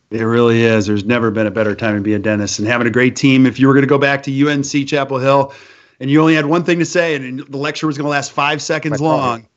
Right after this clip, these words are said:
Speaker 1: the one, number one piece of advice I would give, would you agree with this, is surround yourself with great people, and you'll be okay for the most part. Do you agree?
Speaker 2: I absolute-,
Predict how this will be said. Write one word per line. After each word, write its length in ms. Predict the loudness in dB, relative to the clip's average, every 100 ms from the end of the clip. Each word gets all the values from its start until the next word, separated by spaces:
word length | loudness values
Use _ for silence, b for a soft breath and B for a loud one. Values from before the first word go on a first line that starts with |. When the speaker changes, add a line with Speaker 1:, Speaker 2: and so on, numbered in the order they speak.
| _ _ _ _ -4
Speaker 1:
the 140 | 0
one, 240 | 2 2
number 240 | 0 0 0
one 160 | -2
piece 220 | -2 -4 -4
of 80 |
advice 580 | -4 -2 0 -2 -6 -16 -2
I 180 | 0 2
would 180 | 0 0
give, 200 | -4 -4
would 140 | 0
you 100 | 0
agree 160 | 2 -2
with 140 | 0
this, 240 | -2 -4
is 400 | -4 -2 -2 -6 -12
surround 360 | -6 -2 2
yourself 280 | 0 2 0
with 100 | 0
great 220 | 0 0 2
people, 540 | 0 2 2 0 -4
and 120 | -6 -2
you'll 140 | -2
be 180 | 2 4
okay 360 | 4 2 -2
for 160 | 0 -4
the 80 | -2
most 240 | -4 -4
part. 320 | -6 -8 -10 b b b -4
Do 80 | 0
you 80 | 2
agree? 280 | 4 2 2
Speaker 2:
I 40 | -2
absolute-, 480 | -2 -2 2 2